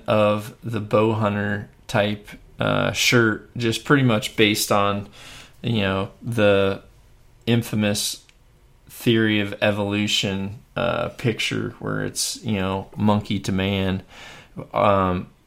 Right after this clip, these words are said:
her thought was just to have, like, the evolution of weaponry from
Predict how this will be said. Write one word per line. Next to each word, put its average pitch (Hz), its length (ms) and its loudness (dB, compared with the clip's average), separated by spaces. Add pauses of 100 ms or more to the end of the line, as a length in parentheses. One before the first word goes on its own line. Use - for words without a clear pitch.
(140)
her 123 260 6
thought 101 400 6
was 107 220 0
just 104 300 0
to - 80 4
have, 95 420 4
like, 98 400 0
the - 260 -2
evolution 101 640 0
of 95 240 -4
weaponry 95 760 0 (220)
from 92 580 0